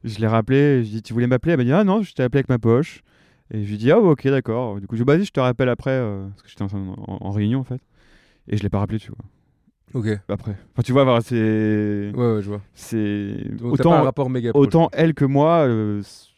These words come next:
Speaker 1: on n'est pas notre priorité, quoi.
Speaker 2: Ok.
Speaker 1: Ouais.
Speaker 2: Ah, c'est une, c'est
Speaker 1: Ouais, ouais. Mais je l'aime de tout mon cœur, quoi. Mais c'est vrai que ma famille n'est pas du tout ma priorité.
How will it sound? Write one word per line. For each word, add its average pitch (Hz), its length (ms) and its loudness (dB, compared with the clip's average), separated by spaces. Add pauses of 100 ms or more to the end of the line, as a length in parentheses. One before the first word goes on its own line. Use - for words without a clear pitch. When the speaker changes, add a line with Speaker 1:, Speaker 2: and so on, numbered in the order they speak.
(220)
Speaker 1:
on 110 120 -6
n'est 110 80 -2 (160)
pas 131 140 2
notre 123 160 -2
priorité, 113 400 -4
quoi. 92 180 -12 (760)
Speaker 2:
Ok. 131 200 -6 (120)
Speaker 1:
Ouais. 123 220 2 (480)
Speaker 2:
Ah, 131 80 -4
c'est - 140 -12
une, 92 120 -10
c'est - 160 -14 (220)
Speaker 1:
Ouais, 113 140 0
ouais. 110 160 2
Mais 123 180 6
je 120 100 6
l'aime 139 160 4
de 123 80 4
tout 135 140 -4
mon 151 100 -2
cœur, 156 220 0
quoi. 117 140 -2
Mais 107 100 -2
c'est 120 120 -4
vrai 123 140 2
que 139 180 -2
ma 110 180 0
famille 135 300 0
n'est 127 140 0
pas 135 220 0
du 120 100 -10
tout 127 80 -6
ma 117 120 -4
priorité. 101 400 -8